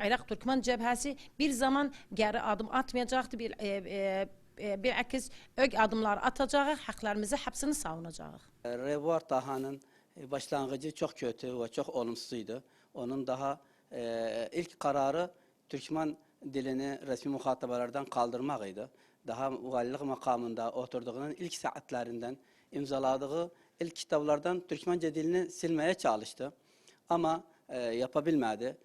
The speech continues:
Speaker 2: E, onun, e, medya aracılarından büyük bir baskıya uğradı.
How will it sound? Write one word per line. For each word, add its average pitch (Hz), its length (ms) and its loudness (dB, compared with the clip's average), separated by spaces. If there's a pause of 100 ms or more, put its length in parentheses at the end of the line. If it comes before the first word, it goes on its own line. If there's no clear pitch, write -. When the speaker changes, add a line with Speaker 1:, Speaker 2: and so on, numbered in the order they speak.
(300)
Speaker 2:
E, 117 400 -2
onun, 139 380 0 (180)
e, 120 140 -4
medya 131 320 0
aracılarından 135 600 2
büyük 139 320 0
bir 113 220 -4
baskıya 143 540 2
uğradı. 151 440 4